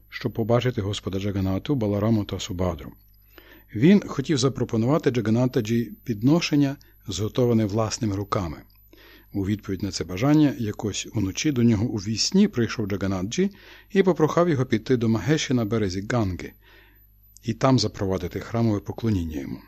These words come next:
Отож, Друвананда пішов до Магеші і там побачив три божества – Джаганату, Балараму і Субадру, які пливли Гангою. Він витяг з води ці божества,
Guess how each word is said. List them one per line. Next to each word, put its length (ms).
Отож, 360
Друвананда 560
пішов 320
до 100
Магеші 540
і 40
там 160
побачив 380
три 160
божества – 520
Джаганату, 500
Балараму 420
і 40
Субадру, 520
які 240
пливли 440
Гангою. 480
Він 200
витяг 320
з 60
води 200
ці 140
божества, 640